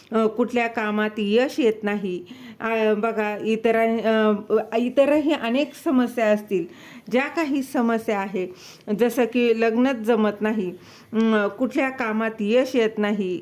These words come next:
अं, बघा, अं, याच्यासाठी तुम्हाला आई भगवतीची सेवा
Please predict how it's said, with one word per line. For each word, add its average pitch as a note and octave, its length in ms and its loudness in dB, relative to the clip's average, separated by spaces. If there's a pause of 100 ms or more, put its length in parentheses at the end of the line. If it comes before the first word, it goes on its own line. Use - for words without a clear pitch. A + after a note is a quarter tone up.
अं, G3+ 580 2
बघा, G#3+ 280 0
अं, G3+ 720 0
याच्यासाठी G#3+ 920 2
तुम्हाला A3 580 2
आई G#3 200 2
भगवतीची G#3 800 0
सेवा G#3+ 480 0